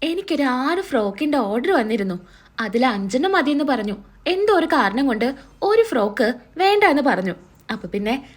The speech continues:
അത് ഞാനങ്ങ് എടുത്തതാ." "ഭംഗിയില്ലേ? എന്നെ കാണാൻ നല്ല ഭംഗിയില്ലേ?" എന്ന് വീണ്ടും ചോദിക്കുകയാണ്. "ഇല്ല എന്നല്ലേ നിന്റെ അടുത്ത് പറഞ്ഞത്? നിനക്ക് വല്ല ഭ്രാന്തും ഉണ്ടോ?" എന്നൊക്കെ ഇങ്ങനെ ദേഷ്യപ്പെട്ട് ചോദിക്കുകയാണ്. ഇതൊക്കെ നമ്മുടെ ശ്യാം കേൾക്കുന്നുണ്ടായിരിക്കും. അപ്പോ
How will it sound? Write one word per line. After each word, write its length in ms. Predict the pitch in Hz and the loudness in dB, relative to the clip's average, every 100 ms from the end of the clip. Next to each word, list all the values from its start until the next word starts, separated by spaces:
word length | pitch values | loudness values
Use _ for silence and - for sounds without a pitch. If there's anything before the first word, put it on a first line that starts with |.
| - - | -14 -10
അത് 180 | 202 226 | -4 -2
ഞാനങ്ങ് 440 | 277 202 202 330 | 0 -2 -2 -2
എടുത്തതാ." 380 | 277 247 285 214 - _ _ | -2 -2 -4 -6 -8 _ _
"ഭംഗിയില്ലേ? 600 | 320 339 415 359 233 190 - - | 2 2 2 2 2 0 -6 -4
എന്നെ 160 | 415 | -2
കാണാൻ 280 | 508 427 415 | 2 2 4
നല്ല 220 | 415 339 | 2 2
ഭംഗിയില്ലേ?" 600 | 415 370 285 359 247 208 - - - | 2 2 2 2 2 0 -8 -20 -10
എന്ന് 160 | 226 262 | -6 -2
വീണ്ടും 340 | 294 214 277 | -2 -2 -2
ചോദിക്കുകയാണ്. 480 | 370 302 302 370 247 - - _ _ 427 | -2 -2 0 0 0 -6 -16 _ _ 4
"ഇല്ല 200 | 453 508 | 6 6
എന്നല്ലേ 240 | 466 359 | 4 2
നിന്റെ 180 | 330 294 | 2 0
അടുത്ത് 180 | 320 349 | 0 0
പറഞ്ഞത്? 320 | 302 247 294 254 254 - _ | 0 2 0 0 -2 -16 _
നിനക്ക് 200 | 453 523 | -2 2
വല്ല 160 | 381 381 | 2 2
ഭ്രാന്തും 460 | 311 285 294 392 | 2 0 2 2
ഉണ്ടോ?" 260 | 302 247 185 - _ | 2 2 -2 -10 _
എന്നൊക്കെ 280 | 247 196 190 | -4 -4 -4
ഇങ്ങനെ 340 | 233 247 262 - 247 | -2 -2 -4 -8 -2
ദേഷ്യപ്പെട്ട് 540 | 349 403 466 359 294 | 0 2 0 0 -2
ചോദിക്കുകയാണ്. 640 | 302 269 208 226 302 196 - - - - _ | 0 0 0 0 0 0 -6 -16 -20 -20 _
ഇതൊക്കെ 440 | 339 392 415 - 403 | 0 2 0 0 0
നമ്മുടെ 480 | 330 233 226 247 294 - - | 2 2 2 0 -2 -12 -10
ശ്യാം 360 | - 392 453 466 | 2 4 4 2
കേൾക്കുന്നുണ്ടായിരിക്കും. 840 | 392 240 339 359 262 233 226 202 - - - _ 202 | 2 2 0 0 2 0 -2 -6 -8 -20 -20 _ -10
അപ്പോ 280 | 208 277 | -4 -4